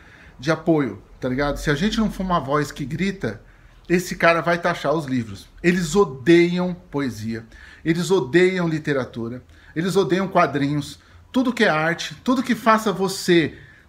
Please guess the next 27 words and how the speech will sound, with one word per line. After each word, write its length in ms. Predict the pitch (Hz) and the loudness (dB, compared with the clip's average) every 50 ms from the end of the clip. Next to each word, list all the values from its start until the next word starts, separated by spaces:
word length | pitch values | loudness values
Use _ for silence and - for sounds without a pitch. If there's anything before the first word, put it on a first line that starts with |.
| - | -6
tomar 260 | - 185 180 185 208 220 | -2 0 0 2 2 2
decisões 460 | 214 208 214 190 165 156 202 202 170 | 2 0 -2 -2 -2 -2 -2 -2 0
melhores, 460 | 175 185 170 156 160 165 185 180 165 | -2 -2 0 0 2 2 2 2 0
inclusive 420 | 185 175 185 170 147 180 202 202 | -2 -2 -2 -2 -2 -2 -4 -4
políticas, 760 | 190 - 190 170 160 165 170 - - - 202 196 - - - _ _ _ _ _ _ _ - | -4 -4 -2 -2 -2 -2 -4 -6 -6 -8 -8 -8 -8 -14 -20 _ _ _ _ _ _ _ -6
tá 80 | - | -2
ligado? 380 | 151 151 147 185 185 170 170 156 | -2 2 4 4 4 2 2 -2
Tudo 160 | 240 254 262 | -2 -2 -2
que 100 | - 233 | -2 -4
faça 280 | - - 226 214 220 214 | 0 0 0 2 2 0
você 280 | 190 202 185 - 208 | -2 -2 -2 0 -2
questionar, 840 | 196 202 220 220 214 - - 220 190 165 156 156 165 170 - - - _ _ - | 0 0 0 -2 -2 -2 -2 -2 0 0 0 -2 -2 -4 -8 -12 -20 _ _ -12
esses 260 | - 147 - - 160 - | -10 -10 -10 -10 -10 -4
caras 340 | - 165 165 156 165 151 | -2 0 0 0 -2 -2
odeiam, 460 | 165 175 170 131 135 127 123 107 92 98 _ _ _ _ - | -2 -4 -2 -2 -2 -2 -2 -4 -6 -10 _ _ _ _ -18
certo? 400 | - - 151 156 170 170 170 - - - - - - - | -8 -4 -2 -2 -2 -2 -6 -12 -20 -20 -20 -20 -12 -12
Então 260 | 135 120 151 160 165 | -8 -4 -2 -2 -2
tá 200 | 156 - 190 208 | 0 0 0 0
na 140 | 220 220 196 | 0 2 2
hora, 480 | 165 147 147 147 147 165 170 - - - _ _ - | 2 2 2 2 0 -2 -4 -8 -14 -20 _ _ -6
tá 100 | - 170 | -6 -2
na 160 | 180 180 165 | 0 0 0
hora 160 | 165 165 170 | 0 0 -2
da 100 | 160 165 | -2 -2
gente 180 | 151 160 170 170 | -2 -2 -4 -6
se 140 | - - 196 | -6 -6 -4
unir 320 | 196 180 151 156 165 160 | -2 0 0 0 -2 -4